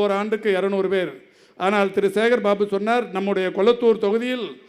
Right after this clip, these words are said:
ஒவ்வொரு பேட்சிலும் முன்னூத்தி ஐம்பதுக்கும் மேற்பட்டவர்கள் பயன்பெற்றுக் கொண்டிருக்கிறார்கள்" என்றார்கள். எனவே இந்தியாவுக்கே ஒரு முன்னுதாரணமான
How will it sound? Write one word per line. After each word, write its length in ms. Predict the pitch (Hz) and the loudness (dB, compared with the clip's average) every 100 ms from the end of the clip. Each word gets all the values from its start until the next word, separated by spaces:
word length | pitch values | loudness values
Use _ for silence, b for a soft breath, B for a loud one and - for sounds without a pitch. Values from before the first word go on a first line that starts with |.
| B B 160 | B B 2
ஒவ்வொரு 340 | 190 240 240 226 | 4 8 8 6
பேட்சிலும் 520 | 247 254 262 254 226 | 4 4 2 4 4
முன்னூத்தி 340 | 247 277 277 240 | 4 4 6 4
ஐம்பதுக்கும் 500 | 240 233 233 233 220 | 6 6 6 4 4
மேற்பட்டவர்கள் 640 | 240 240 226 220 220 233 | 4 4 4 4 4 4
பயன்பெற்றுக் 420 | 214 226 214 220 208 | 2 2 0 2 2
கொண்டிருக்கிறார்கள்" 640 | 208 190 190 185 196 190 | 2 0 0 0 0 -2
என்றார்கள். 380 | 165 147 127 127 b b b b b | -4 -6 -10 -16 b b b b b
எனவே 280 | 190 226 226 208 | -2 2 4 4
இந்தியாவுக்கே 600 | 214 240 262 262 254 262 269 | 4 4 6 4 2 2 4
ஒரு 100 | 247 220 | 4 2
முன்னுதாரணமான 680 | 240 254 247 240 240 233 | -2 0 2 2 0 -2